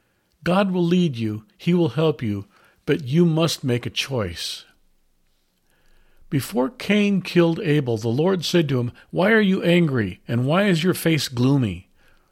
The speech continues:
If you do well, will your face not be cheerful?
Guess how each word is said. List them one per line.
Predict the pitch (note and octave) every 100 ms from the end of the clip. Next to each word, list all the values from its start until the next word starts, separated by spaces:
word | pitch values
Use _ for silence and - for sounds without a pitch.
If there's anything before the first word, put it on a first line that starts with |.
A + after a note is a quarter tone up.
| _ _ _
If | D#3 C3 F3
you | F#3
do | D#3+ A3
well, | G3+ G3 G3+ C#3 B2+ B2 _ -
will | C#3+
your | E3
face | C#3 - F3 F3 D3
not | D3 D#3
be | C3+
cheerful? | - D3+ E3 - G3 F#3